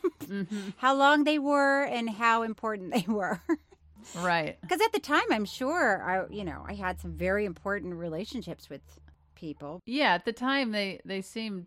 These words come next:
Speaker 1: definitely important.
Speaker 2: Yeah. Okay, listen.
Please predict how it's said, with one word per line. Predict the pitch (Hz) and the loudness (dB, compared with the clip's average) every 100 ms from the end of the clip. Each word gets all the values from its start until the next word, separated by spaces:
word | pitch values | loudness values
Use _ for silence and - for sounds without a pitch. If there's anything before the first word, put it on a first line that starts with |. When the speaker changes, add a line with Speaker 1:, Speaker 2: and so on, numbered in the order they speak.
| - | -6
Speaker 1:
definitely | 180 202 - 175 160 151 | -4 -4 -6 -8 -6 -8
important. | 143 170 170 135 131 165 _ _ - | -8 -8 -8 -8 -10 -12 _ _ -10
Speaker 2:
Yeah. | 196 185 156 - _ _ - - - - - | -6 -4 -6 -12 _ _ -20 -20 -20 -12 -4
Okay, | 330 339 | -2 0
listen. | 330 247 - | -2 -4 -10